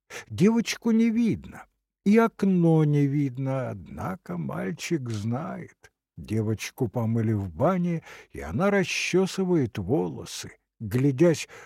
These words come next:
в старое большое зеркало, занимающее почти весь простенок меж окон.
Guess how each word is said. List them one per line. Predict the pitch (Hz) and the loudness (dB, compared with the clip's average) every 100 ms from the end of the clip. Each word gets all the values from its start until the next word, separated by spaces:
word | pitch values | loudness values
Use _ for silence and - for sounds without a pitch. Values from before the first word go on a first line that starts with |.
| - | -14
в | - | -10
старое | - - 175 175 131 123 110 | -10 -4 -4 -4 -4 -2 0
большое | 127 127 - 175 151 123 | 2 0 0 2 2 2
зеркало, | 104 85 190 165 98 - 80 67 - - - | 0 2 2 0 -6 -10 -10 -10 -16 -18 -14
занимающее | 87 131 156 175 196 175 160 - - 180 170 | 0 2 4 2 2 0 -2 -4 0 2 2
почти | 170 175 - - - 165 | 2 -2 -2 -6 0 2
весь | 151 208 - - | 2 0 -2 -4
простенок | 156 123 - - 208 190 185 - - - - | 0 0 -4 -4 0 0 -2 -6 -18 -14 -4
меж | 180 180 - - - | 2 2 0 -8 0
окон. | 170 - - - | 0 0 -10 -14